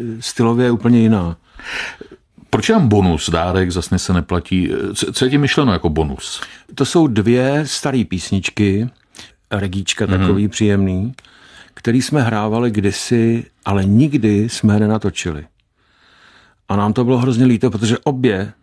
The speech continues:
Speaker 1: mají skvělý text. Ta, ta Zas než se platí je o stárnoucí ženě, který utíká život pod,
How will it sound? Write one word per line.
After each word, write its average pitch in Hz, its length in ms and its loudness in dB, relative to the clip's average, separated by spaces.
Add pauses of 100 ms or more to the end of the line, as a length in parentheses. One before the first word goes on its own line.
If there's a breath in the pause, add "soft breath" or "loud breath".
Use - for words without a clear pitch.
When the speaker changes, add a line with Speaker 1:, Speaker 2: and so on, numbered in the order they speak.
Speaker 1:
mají 101 240 0
skvělý 107 480 0
text. - 640 -6 (540)
Ta, 101 300 -2 (360)
ta 107 260 0
Zas 95 240 -2
než 107 120 0
se 110 120 -2
platí 107 380 -2
je 113 200 2
o 101 220 -4
stárnoucí 113 840 -4
ženě, 104 440 0 (540 soft breath)
který 110 220 0
utíká 107 440 -2
život 98 360 -2 (920 soft breath)
pod, 104 140 -4